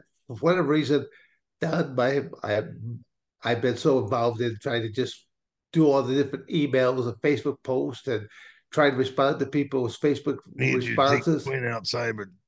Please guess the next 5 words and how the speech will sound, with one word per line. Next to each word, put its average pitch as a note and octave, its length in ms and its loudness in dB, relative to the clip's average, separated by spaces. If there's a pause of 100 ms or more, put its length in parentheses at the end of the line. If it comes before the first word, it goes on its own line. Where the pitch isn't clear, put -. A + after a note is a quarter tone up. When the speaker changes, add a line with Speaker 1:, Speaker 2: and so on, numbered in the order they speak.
(160)
Speaker 2:
Tony A2 240 -10
already G2+ 180 -8
did. G2+ 380 -10 (440)
Thanks. G#2 300 -14 (680)
Yeah. G#2 320 -4